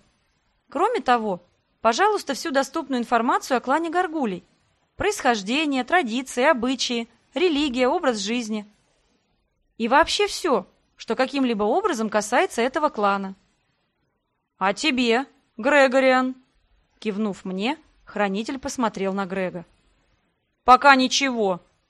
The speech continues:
Меня тоже интересует все то, о чем уже спросила Иржи. К тому же, судя по твоим намекам,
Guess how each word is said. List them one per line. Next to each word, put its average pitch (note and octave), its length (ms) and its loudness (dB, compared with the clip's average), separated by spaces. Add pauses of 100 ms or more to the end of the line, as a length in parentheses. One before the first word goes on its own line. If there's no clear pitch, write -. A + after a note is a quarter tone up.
(220)
Меня B3 280 4
тоже C#4 280 2
интересует A#3+ 520 0
все A3+ 180 -2
то, E4+ 160 2
о D#4 80 8
чем B3+ 220 0
уже A#3+ 120 -2
спросила A#3+ 460 2
Иржи. G3 540 -2 (680)
К - 80 -20
тому A#3 260 4
же, A3+ 100 2
судя A#3+ 280 2
по A#3 100 -2
твоим A#3 260 4
намекам, A#3 560 2